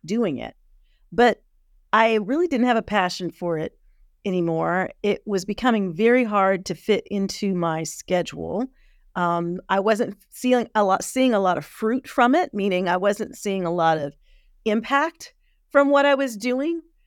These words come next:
but giving it up felt like quitting. And in my mind, quitting was a bad thing. In fact, I had not actually identified when quitting was somehow good, because that's not something we're often told,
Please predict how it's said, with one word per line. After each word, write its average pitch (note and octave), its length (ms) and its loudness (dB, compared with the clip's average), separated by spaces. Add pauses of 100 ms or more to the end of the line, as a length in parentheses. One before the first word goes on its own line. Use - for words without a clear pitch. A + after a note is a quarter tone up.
(180)
but A3+ 560 2 (800)
giving C#4 320 4
it B3+ 240 4
up A3 240 2
felt G3+ 360 2
like F3+ 520 -2 (280)
quitting. - 540 -2 (540)
And G3+ 180 0
in F#3 160 0
my F3 160 0
mind, F#3+ 720 2 (360)
quitting G3+ 520 2
was E3+ 180 -2
a D#3+ 60 -4
bad D#3+ 440 -6
thing. B2 260 -8
In E3+ 80 -8
fact, F#3 220 0
I F3+ 120 2
had F#3 200 -2
not G#3+ 240 4
actually F#3 380 2
identified F3+ 640 -2
when F3+ 260 -4
quitting F3 480 -4 (320)
was F3 280 0
somehow E3+ 800 -2 (160)
good, F3 340 -2 (340)
because G#3+ 240 2
that's A#3 280 4
not C4 240 4
something B3 380 0
we're A3 160 2
often F#3+ 380 0
told, - 340 -10